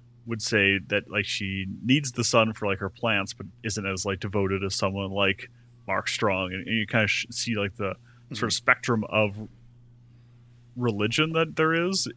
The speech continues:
Speaker 1: i-, in how they c-, uh, communicate with the sun or, or that sort of thing. Did you see that as well?
Speaker 2: Definitely. Well, yeah, and, like, how rel-, rel-, religi-, religiosity is kind of the downfall of humanity.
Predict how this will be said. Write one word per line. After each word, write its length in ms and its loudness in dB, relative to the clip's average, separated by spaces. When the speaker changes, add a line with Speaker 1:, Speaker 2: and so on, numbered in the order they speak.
Speaker 1:
i-, 240 -6
in 240 6
how 320 6
they 340 0
c-, 120 -2
uh, 260 0
communicate 380 -2
with 160 -6
the 100 -12
sun 320 -2
or, 280 -8
or 60 -4
that 200 0
sort 140 -2
of 80 -8
thing. 180 -6
Did 120 -12
you 60 -6
see 160 0
that 200 4
as 120 -6
well? 240 -4
Speaker 2:
Definitely. 520 -4
Well, 140 -6
yeah, 260 0
and, 160 -12
like, 160 -10
how 460 -6
rel-, 320 -6
rel-, 640 -8
religi-, 580 -6
religiosity 1500 -4
is 120 -8
kind 340 -6
of 80 -12
the 60 -12
downfall 680 -6
of 160 -8
humanity. 580 -10